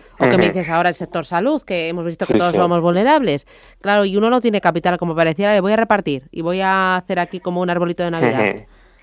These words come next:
Speaker 2: Totalmente. Al final, yo, yo entiendo mucho porque, ah, hasta nosotros en la selección nos encontramos con esto, ¿no? Al final, nos, cuando nos presentan cientos de ideas de inversión y, y al final tienes, vamos, más fondos que, que canciones prácticamente.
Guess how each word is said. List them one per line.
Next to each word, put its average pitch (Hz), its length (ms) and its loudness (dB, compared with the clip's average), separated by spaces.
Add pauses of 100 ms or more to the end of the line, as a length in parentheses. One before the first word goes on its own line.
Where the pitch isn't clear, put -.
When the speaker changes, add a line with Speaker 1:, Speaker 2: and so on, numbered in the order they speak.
(300)
Speaker 2:
Totalmente. 110 560 2 (240)
Al 123 120 6
final, 131 200 0
yo, 135 120 6
yo - 140 -2
entiendo 151 260 2
mucho 143 220 2
porque, 117 260 4
ah, 80 300 0
hasta - 140 -4
nosotros 101 360 -4
en 113 60 2
la 107 60 2
selección 104 320 -2
nos 110 140 -4
encontramos 104 720 -4 (100)
con 101 160 -4
esto, 101 220 -8
¿no? 92 80 -6
Al 92 40 -8
final, 87 380 -12
nos, 98 220 -10
cuando 95 260 -6
nos 98 120 -8
presentan 92 420 -4 (280)
cientos 101 360 -4
de 101 120 0
ideas 98 280 -2
de 98 80 -8
inversión 104 480 0
y, 104 140 -4
y 98 140 -8
al 92 100 -6
final 92 220 -12
tienes, 95 200 -10 (320)
vamos, 80 240 -6
más 98 160 -6
fondos 110 300 0
que, 104 300 0 (260)
que 131 80 -6
canciones 101 500 -4
prácticamente. 95 580 -4